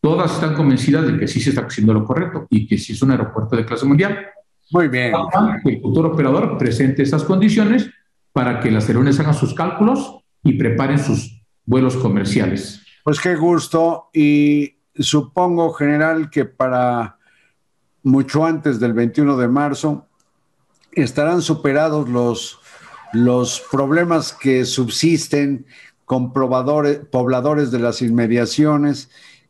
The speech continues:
Speaker 2: que reclaman que se les paguen indemnizaciones por los terrenos que les fueron expropiados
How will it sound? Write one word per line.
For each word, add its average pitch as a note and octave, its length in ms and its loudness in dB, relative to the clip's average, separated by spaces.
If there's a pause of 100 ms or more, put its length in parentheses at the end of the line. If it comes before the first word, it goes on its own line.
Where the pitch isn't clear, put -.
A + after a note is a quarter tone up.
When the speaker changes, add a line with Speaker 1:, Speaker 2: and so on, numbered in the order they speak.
(120)
Speaker 2:
que A#2 580 2 (100)
reclaman C#3 880 -2
que B2 100 -4
se A2+ 160 -2
les A#2 220 -2
paguen C#3+ 340 0
indemnizaciones A#2 1000 0
por A2+ 180 -4
los G#2+ 200 -4
terrenos B2 440 -2
que A2+ 200 0
les G#2+ 240 -2
fueron B2+ 320 -2
expropiados C3+ 880 -2